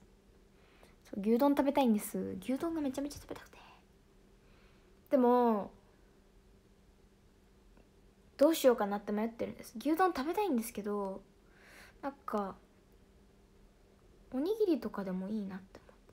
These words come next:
て。うどんでもいいなって思って。あ、タコありがとうございます。そう。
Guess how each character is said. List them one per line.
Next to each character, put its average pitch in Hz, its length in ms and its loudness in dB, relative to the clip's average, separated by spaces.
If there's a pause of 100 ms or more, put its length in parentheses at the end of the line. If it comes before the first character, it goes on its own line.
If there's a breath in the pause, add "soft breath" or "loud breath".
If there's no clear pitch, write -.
て。 - 360 -8
う 233 40 2
ど 370 80 6
ん - 20 6 (240)
で 370 60 6
も 254 60 6
い 277 100 2
い 254 40 0
な 196 80 0
っ 196 60 -8
て - 100 -16
思 214 80 -14
っ - 40 -18 (120)
て。 - 80 -20 (360)
あ、 269 200 8
タ 311 120 0
コ 311 160 -2
あ 277 40 2
り 294 80 -4
が 254 120 0
と 240 120 -6
う 220 40 -4
ご 214 80 -4
ざ - 120 -8
い - 60 -8
ま - 160 -14
す。 - 120 -20 (1080 loud breath)
そ 220 800 -2
う。 226 40 -14